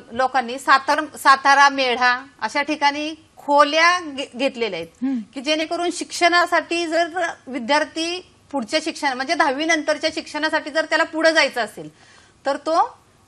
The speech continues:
Speaker 1: अ, सातारा
Speaker 2: त्याची राहण्याची
Speaker 1: हा,
Speaker 2: व्यवस्था
Speaker 1: राहण्याची, हा,
Speaker 2: व्हावी.
Speaker 1: राहण्याची सोय तिथं केलेली आहे. अगदी
Speaker 2: हम्म.
Speaker 1: त्याच्यातून डॉक्टर, इंजिनियर बरेच विद्यार्थी
Speaker 2: झालेले.
Speaker 1: झालेले आहेत
Speaker 2: वा.
Speaker 1: आमच्या गावातले. अगदी डोंगरावर गाव असलं तरी, अ, झ-, झालेले आहेत. अ, गावात आता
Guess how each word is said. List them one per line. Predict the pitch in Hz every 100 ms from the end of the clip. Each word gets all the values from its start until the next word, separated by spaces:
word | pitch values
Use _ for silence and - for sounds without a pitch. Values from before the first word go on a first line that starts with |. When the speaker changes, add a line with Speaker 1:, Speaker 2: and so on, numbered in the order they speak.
| -
Speaker 1:
अ, | - 247 247
सातारा | - 277 - 320
Speaker 2:
त्याची | 330 359 359
राहण्याची | 294 277 311 311
Speaker 1:
हा, |
Speaker 2:
व्यवस्था | 320 285
Speaker 1:
राहण्याची, | 302 302 311 302
हा, | 277
Speaker 2:
व्हावी. | 320 254
Speaker 1:
राहण्याची | 277 277 302 330
सोय | 339 320 311
तिथं | 311 311 320 392 -
केलेली | 302 233 202
आहे. | 202
अगदी | 220 285
Speaker 2:
हम्म. | 196
Speaker 1:
त्याच्यातून | 294 - 285 302 302 285
डॉक्टर, | 269 262 - 262 262
इंजिनियर | 262 240 240 254 254 254 262 - _ _
बरेच | 226 302 370
विद्यार्थी | 359 262 302 302 339 466 - _ _
Speaker 2:
झालेले. | 214 240 311
Speaker 1:
झालेले | 302 311 302
आहेत | 277 262
Speaker 2:
वा. | 226
Speaker 1:
आमच्या | 220 214 208
गावातले. | 196 185 220
अगदी | 214 311
डोंगरावर | 302 254 254 262
गाव | 247 240
असलं | 233 233 226
तरी, | 240 381 - - _ -
अ, | 240 240 247 254 254
झ-, | 240 247 -
झालेले | 262 262 220 175
आहेत. | 165 165 _ _ _ _
अ, | - 220 220 226 226 214 _ _ _ _ _ _ _ _ _ _ _ _ 226
गावात | 226 262 262 311
आता | 311 311 311 320